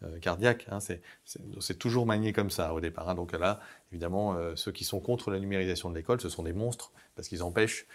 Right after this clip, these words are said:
euh, des enfants hospitalisés, euh, euh, à la maison, ou de, de, de, de pouvoir suivre correctement, quoi, comme si on n'avait pas d'autres solutions, euh, d'accompagnement, euh, pour, pour ces enfants-là. Donc, euh, donc voilà, je pense qu'il y a, il y a, c'est, c'est très partagé,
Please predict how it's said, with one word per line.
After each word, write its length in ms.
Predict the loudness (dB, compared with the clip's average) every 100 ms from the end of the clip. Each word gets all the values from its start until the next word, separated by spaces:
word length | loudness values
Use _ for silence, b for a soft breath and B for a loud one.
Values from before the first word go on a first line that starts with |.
| B B -6
euh, 100 | -4
des 180 | 0 0
enfants 280 | 0 2 0
hospitalisés, 840 | 0 -2 -2 -2 -2 2 4 4
euh, 140 | 2 -2 B B B
euh, 180 | -8 -6
à 40 | -4
la 100 | -4
maison, 460 | -2 0 0 2
ou 220 | 0 -4 -10 B B -16 -8
de, 160 | -6
de, 240 | -4 -4 -6 -10 -10 -10
de, 120 | -8 -8
de 140 | -10
pouvoir 380 | -8 2 4 4
suivre 380 | 4 4 4 0
correctement, 600 | 2 0 2 0 2 0
quoi, 200 | -4 -8
comme 120 | -10
si 140 | -8
on 120 | -8 -8
n'avait 200 | -8 -4
pas 140 | -2
d'autres 240 | -2 -2 -4
solutions, 540 | -6 -4 -4 -4 -4
euh, 20 | -8 b b b
d'accompagnement, 760 | -4 -4 -4 -4 -2 0 0 -4
euh, 60 |
pour, 320 | -4 -4 -4
pour 180 | -8 -10
ces 180 | -8 -8
enfants-là. 320 | -8 -8 -10 -12 -20 _ _ _ _ -20 -8 -2
Donc, 240 | 0 4
euh, 240 | 4 4 0 B B B B
donc 100 | 8
voilà, 180 | 10 10
je 60 |
pense 120 | 8 6
qu'il 140 | 8
y 80 | 10
a, 100 | 10
il 60 |
y 40 | 10
a, 120 | 8
c'est, 180 | 4 2
c'est 140 | 2
très 120 | 2
partagé, 480 | 2 4 4 4 0